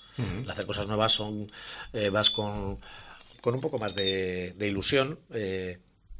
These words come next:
Speaker 2: y, y, y creo que esos cambios también los clientes, pues, también lo notan. Cambios me refiero, eh, no me refiero en cuanto a, a cambiar un cuadro, a cambiar, sino cambios, eh,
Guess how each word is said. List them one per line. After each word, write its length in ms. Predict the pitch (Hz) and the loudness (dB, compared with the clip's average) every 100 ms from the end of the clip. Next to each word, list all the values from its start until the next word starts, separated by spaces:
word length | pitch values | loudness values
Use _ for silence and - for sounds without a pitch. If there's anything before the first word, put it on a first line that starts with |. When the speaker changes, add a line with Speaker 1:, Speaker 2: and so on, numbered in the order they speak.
| - - - - _ _ _ - | -16 -18 -20 -20 _ _ _ -4
Speaker 2:
y, 80 | 120 | -2
y, 800 | 110 98 104 107 101 101 98 98 - - - - - - | 0 0 0 0 2 2 2 0 -6 -18 -16 -16 -10 -6
y 100 | 101 | -2
creo 160 | 110 | 0
que 80 | 107 | 0
esos 160 | 107 - | -2 -2
cambios 240 | 110 107 | -4 -4
también 480 | 110 107 113 104 98 | -4 0 0 0 -2
los 240 | 92 92 | -2 -4
clientes, 800 | - 101 104 98 110 113 - - _ _ _ _ | -4 -6 -6 -2 -2 0 -2 -8 _ _ _ _
pues, 140 | 104 95 | -12 -8
también 220 | 90 92 | -8 -8
lo 40 | |
notan. 220 | 95 87 - - - | -8 -12 -12 -14 0
Cambios 260 | 117 123 | 2 6
me 80 | 127 | 6
refiero, 540 | 113 110 123 135 131 - - - - - | 6 6 8 8 6 -10 -16 -14 -12 -2
eh, 260 | 113 107 | 4 4
no 80 | 107 | 4
me 120 | 123 | 4
refiero 260 | 127 131 117 | 4 2 0
en 60 | 110 | 0
cuanto 340 | 110 104 104 | -2 2 4
a, 400 | 101 98 98 92 82 - - - - - - _ _ - - - - - - 117 | 4 6 4 2 -4 -10 -16 -20 -20 -20 -20 _ _ -20 -20 -20 -20 -20 -14 -2
a 40 | |
cambiar 260 | 110 101 95 | 0 2 0
un 100 | 87 | 0
cuadro, 340 | 101 104 98 | 4 4 4
a 60 | 95 | 2
cambiar, 420 | 95 98 98 98 - - - | 0 2 2 0 -6 -14 -8
sino 420 | - 110 101 98 | -4 0 0 0
cambios, 840 | 107 101 107 110 117 120 110 - 104 | 0 0 4 6 8 8 6 0 2
eh, 340 | 98 98 98 | 2 4 2